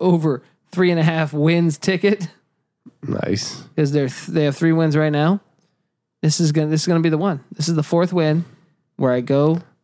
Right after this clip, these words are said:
Speaker 2: Boom.
Speaker 1: over to my bookie dot A G and I look at my winnings.
Speaker 2: Cha-ching.
Speaker 1: Just like I did with Oregon State last week.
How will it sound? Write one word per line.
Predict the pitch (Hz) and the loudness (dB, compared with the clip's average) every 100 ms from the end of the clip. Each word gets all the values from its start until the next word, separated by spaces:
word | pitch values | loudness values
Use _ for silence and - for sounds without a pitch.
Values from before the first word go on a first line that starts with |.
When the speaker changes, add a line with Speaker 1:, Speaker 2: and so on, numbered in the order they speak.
| _ | _
Speaker 2:
Boom. | - 95 82 71 - 107 _ | -2 0 0 -6 -12 -18 _
Speaker 1:
over | 147 151 147 110 123 - _ _ _ _ - | 0 2 0 -4 -8 -18 _ _ _ _ -8
to | |
my | 127 120 143 160 170 190 _ _ _ _ - | -2 0 0 0 -2 -4 _ _ _ _ -4
bookie | 131 - 131 | -4 -2 -2
dot | 127 135 143 | 0 0 0
A | 151 165 | 2 2
G | 151 85 139 - - - | 0 -2 -4 -10 -14 -6
and | 143 127 | -2 0
I | |
look | 117 139 151 | 0 0 -2
at | 131 | -4
my | 139 131 | -2 -2
winnings. | 131 131 131 107 98 - - - | -2 -2 -2 -2 -6 -12 -10 -6
Speaker 2:
Cha-ching. | - 90 | -2 -2
Speaker 1:
Just | - 170 220 | 0 0 2
like | 220 | 2
I | 214 | 0
did | 185 196 | 0 2
with | 185 | 2
Oregon | 175 180 170 | 2 2 -2
State | 151 175 147 | 0 -2 0
last | 175 165 | -2 0
week. | 180 165 - | 0 0 -2